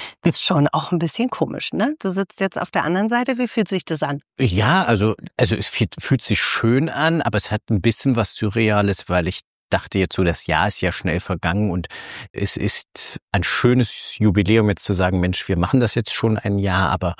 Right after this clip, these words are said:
Speaker 2: es fühlt sich noch nicht danach an, als hätte man schon wahnsinnig viel geleistet, im Sinne von, das ist jetzt sozusagen schon,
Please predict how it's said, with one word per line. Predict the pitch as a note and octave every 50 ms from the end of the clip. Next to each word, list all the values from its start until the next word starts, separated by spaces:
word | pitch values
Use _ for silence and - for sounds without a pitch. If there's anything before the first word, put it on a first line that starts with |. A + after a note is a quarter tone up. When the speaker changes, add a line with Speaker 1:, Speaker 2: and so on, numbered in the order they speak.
| - - - - - _ _ _ _ _ _
Speaker 2:
es | - G#2+ -
fühlt | - - A#2+ G#2 -
sich | A2+ F#2+ -
noch | G2 D2
nicht | F#2+ G2+ - - -
danach | G2+ F#2+ F2 -
an, | - - F2+
als | F2+ F#2 - -
hätte | G2+ - F#2
man | F2 F2 F2
schon | - - F2 D#2+ -
wahnsinnig | C#2+ D2 D#2 D#2+ E2 E2 - -
viel | - F2 D#2+
geleistet, | D#2 E2 D#2 E2 F#2 G#2 - - - D#2+ -
im | - -
Sinne | D2+ - C#2+ E2 E2+ E2+
von, | - - - D#2 D#2+ D#2
das | - - - -
ist | - - -
jetzt | E2+ D#2+ - - - - - -
sozusagen | - G#2+ - - - F#2 E2+ D#2+ E2+ E2 D#2+ E2 E2+ F2 - _ _ _ _
schon, | - - - - F#2+ F2+ D#2+ -